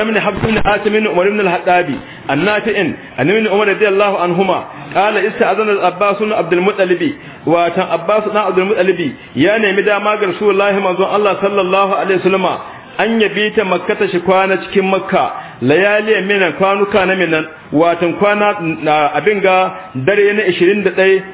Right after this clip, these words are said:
da na ishirin da biyu da na ishirin da uku. Ya nemi manzon Allah shi ba shi dama shi kwanta cikin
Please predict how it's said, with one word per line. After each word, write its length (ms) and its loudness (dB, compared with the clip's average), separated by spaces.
da 100 2
na 100 2
ishirin 420 0
da 100 2
biyu 200 2
da 80 0
na 120 0
ishirin 340 0
da 80 0
uku. 320 -4
Ya 260 4
nemi 220 2
manzon 240 0
Allah 300 2
shi 60 -6
ba 200 0
shi 140 -2
dama 420 0
shi 120 -2
kwanta 420 0
cikin 240 0